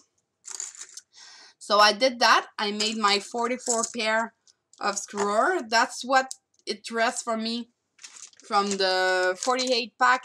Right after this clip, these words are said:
I used two like that. They were, they were, like, one dollar twenty-five cents each. So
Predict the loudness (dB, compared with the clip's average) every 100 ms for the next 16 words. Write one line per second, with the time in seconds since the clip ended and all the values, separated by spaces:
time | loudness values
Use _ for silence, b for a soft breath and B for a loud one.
0 | 0 0 0 -4 -6 -10 -12 -8 -4 0
1 | 0 0 -2 -2 -4 -4 0 2 2 0
2 | -6 -10 -6 -4 -2 -2 -2 -4 -8 -6
3 | -6 -8 -14 _ _ _ -4 0 0 -2
4 | -6 -8 -6 -4 -4 -6 -8 -8 -10 -16
5 | -16 -10 -8 -10 -16 -20 -18 -12 -6 -2
6 | -4